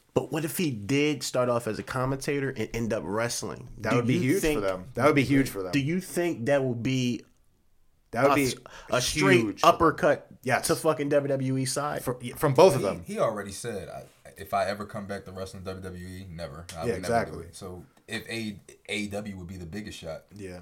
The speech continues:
Speaker 3: I would believe.
Speaker 2: We'll see. That, that twenty-one would be perfect for him. <laughs>
Speaker 3: Man,
Speaker 1: Yeah.
Speaker 3: I, but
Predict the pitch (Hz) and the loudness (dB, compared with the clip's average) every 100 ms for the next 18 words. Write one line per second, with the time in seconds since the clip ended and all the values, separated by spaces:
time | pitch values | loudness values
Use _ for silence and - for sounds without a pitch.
0 | - 98 87 80 82 82 - _ _ 110 | -10 -10 -8 -12 -14 -14 -20 _ _ -6
1 | 131 131 131 87 - _ - _ _ - | -4 -2 -2 -4 -12 _ -20 _ _ -8
2 | 110 - 117 - 143 123 127 117 95 92 | -6 -4 -2 0 2 2 0 -2 -6 -6
3 | 110 104 92 87 82 82 - - - - | -6 -6 -12 -16 -12 -6 -6 -8 -18 -20
4 | - - - _ - 87 95 87 - - | -20 -20 -20 _ -8 -2 -2 -2 -10 -10
5 | 101 104 107 95 | -10 -8 -8 -8